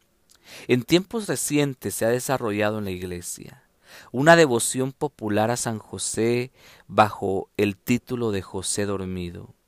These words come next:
que consiste en obtener una estatua representativa de San José dormido,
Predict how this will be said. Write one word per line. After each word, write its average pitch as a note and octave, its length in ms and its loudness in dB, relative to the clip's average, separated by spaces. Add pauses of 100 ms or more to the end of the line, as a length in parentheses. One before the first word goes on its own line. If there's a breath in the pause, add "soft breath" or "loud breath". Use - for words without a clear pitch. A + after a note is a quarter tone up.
(600 loud breath)
que - 140 -10
consiste B2+ 840 -4 (300)
en G#2+ 180 -4
obtener G2+ 460 -2
una A#2+ 160 0
estatua A#2 640 -2
representativa G2 1300 -6 (580 soft breath)
de G2+ 400 2
San G2+ 320 -4
José G#2 800 -6 (200)
dormido, A#2+ 720 -6